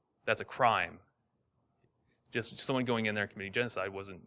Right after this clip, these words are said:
necessarily an act of war, even though it technically is. It, but once again, this is part of the whole metaphorical, just part of the metaf-,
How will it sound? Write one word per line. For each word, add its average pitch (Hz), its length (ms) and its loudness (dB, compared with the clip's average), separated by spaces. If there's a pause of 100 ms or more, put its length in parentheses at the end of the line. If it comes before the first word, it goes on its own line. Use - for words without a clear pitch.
necessarily 92 460 -6
an 92 120 -14
act 95 240 -16
of 156 120 -12
war, 165 340 0 (160)
even 117 180 -4
though 98 120 2
it 101 100 -2
technically 98 380 -4
is. 98 480 -4 (960)
It, 123 160 -2 (160)
but 123 200 2
once 123 240 -4
again, 123 220 4
this - 240 -2
is 113 360 -4
part 113 140 6
of 104 60 -2
the 101 100 0
whole 117 160 -2
metaphorical, 104 680 -2 (320)
just - 200 -18 (800)
part 170 140 12
of 135 80 0
the 135 60 4
metaf-, 131 160 -2